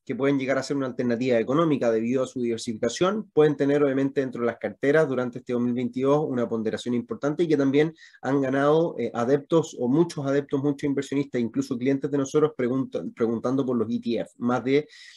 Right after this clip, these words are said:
eh, cien E T F que tenemos disponible para que nuestros clientes puedan operar en distintos mercados. Así que también recordarles que durante el mes de junio, ya está publicado incluso en nuestro, en el, en la sección de webinars en el sitio web,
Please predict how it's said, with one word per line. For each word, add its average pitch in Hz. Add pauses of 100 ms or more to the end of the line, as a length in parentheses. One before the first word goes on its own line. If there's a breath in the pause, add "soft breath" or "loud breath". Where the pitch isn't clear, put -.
(160 loud breath)
eh, 110
cien 156
E 160
T 143
F 156
que 147
tenemos 139
disponible 135
para 120
que 113
nuestros 113
clientes 120
puedan 110
operar 110
en 110
distintos 110
mercados. 92
Así -
que 160 (260 loud breath)
también 127
recordarles 139
que 139
durante 123
el 120
mes 131
de 131
junio, 151
ya 113
está 123
publicado 123
incluso 127
en 123
nuestro, 117
en 110
el, 107
en 110
la 107
sección 135
de 131
webinars 139
en 113
el 110
sitio 139
web, 165